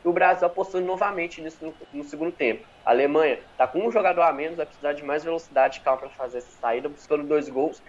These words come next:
então tende a aumentar um pouco o nervosismo nessa questão. Se o Brasil continuar marcando em cima, quem sabe consegue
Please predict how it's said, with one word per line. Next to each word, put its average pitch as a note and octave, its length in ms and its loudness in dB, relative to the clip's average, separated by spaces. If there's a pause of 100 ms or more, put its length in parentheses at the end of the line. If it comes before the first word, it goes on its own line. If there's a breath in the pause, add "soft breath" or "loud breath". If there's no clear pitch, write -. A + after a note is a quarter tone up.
(140 loud breath)
então F#3 240 0
tende G#3+ 380 0
a G#3+ 40 6
aumentar G3+ 300 -4
um F3 100 -2
pouco E3+ 260 -6
o E3+ 40 -8
nervosismo D#3+ 480 -4
nessa D#3 180 -4
questão. - 380 -2 (200)
Se - 100 -2
o F3 40 2
Brasil - 340 4
continuar D3+ 360 -4
marcando D3 400 0
em F#3+ 80 -4
cima, E3+ 380 -8 (220)
quem F3 120 2
sabe D#3 320 2
consegue C#3+ 480 -6